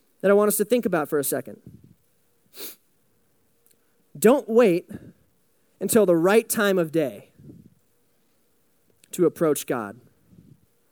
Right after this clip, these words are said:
You know what I'm talking about? It's like we go throughout our days, we recognize needs. Maybe we're at work or we're busy with something or in conversation. We realize, um, and maybe you don't realize, but, but we, we need to pray in this moment, and we just say, "I'll do it later."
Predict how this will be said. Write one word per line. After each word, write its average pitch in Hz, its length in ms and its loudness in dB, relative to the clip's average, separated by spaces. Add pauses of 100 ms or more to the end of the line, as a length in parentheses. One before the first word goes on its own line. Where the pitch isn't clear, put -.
(640)
You 233 60 -4
know 262 40 -2
what 262 100 -2
I'm 233 60 0
talking 226 140 -2
about? 226 220 -6 (500)
It's - 120 -4
like 202 200 2 (320)
we 208 120 2
go 214 180 6
throughout 240 300 2
our 208 100 4
days, 156 400 -2
we 175 80 4
recognize 175 600 0
needs. 156 340 -4
Maybe 170 260 0
we're 175 240 2
at 165 260 -2
work 160 360 -2
or 180 60 0
we're 160 100 0
busy 165 320 -2
with 180 120 -2
something 180 400 -4
or 170 120 -2
in 160 80 -6
conversation. 175 440 -4
We 175 120 2
realize, 180 560 2 (320)
um, 196 280 2
and 226 120 2
maybe 254 180 4
you 285 80 4
don't 240 260 2
realize, 185 380 0
but, 208 260 0 (380)
but 226 160 2
we, 240 260 2 (160)
we 233 180 2
need 247 260 4
to 226 80 4
pray 247 340 4
in 214 80 4
this 196 180 0
moment, 214 340 4
and 202 60 0
we 196 60 2
just 196 220 2
say, 202 180 4
"I'll 185 280 0
do 175 160 0
it 165 40 2
later." 170 480 0